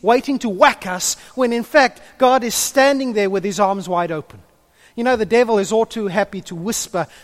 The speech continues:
these lies that we tell ourselves. "Yes, you're right, you are the worst person. Yes, yes, you're right, he could never love you after that. Yes, you're right, he's not gonna love you now. Yes, you are so right.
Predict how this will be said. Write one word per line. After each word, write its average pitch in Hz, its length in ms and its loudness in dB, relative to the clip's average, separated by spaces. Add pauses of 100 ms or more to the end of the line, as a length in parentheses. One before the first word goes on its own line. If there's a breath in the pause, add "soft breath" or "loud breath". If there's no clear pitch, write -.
these 190 200 -6
lies 185 440 0
that 175 180 -10
we 175 80 -6
tell 170 260 -4
ourselves. 156 880 -6 (1800)
"Yes, 175 300 -12
you're 151 80 -12
right, 165 320 -14
you 131 140 -16
are 196 160 -16
the 139 100 -20
worst 98 380 -18
person. - 340 -20 (220 soft breath)
Yes, - 240 -18 (160)
yes, - 200 -18
you're 90 140 -20
right, 117 200 -20
he - 120 -20
could - 180 -20
never 123 320 -18
love 113 360 -18
you 95 120 -20
after - 300 -20
that. - 440 -20 (1400)
Yes, - 180 -18
you're 120 120 -16
right, 113 200 -16
he's - 140 -20
not 120 120 -20
gonna 120 180 -16
love 139 180 -14
you 135 80 -16
now. 139 280 -18 (200 soft breath)
Yes, 180 300 -14
you 151 100 -18
are 127 80 -20
so - 280 -14
right. 185 300 -16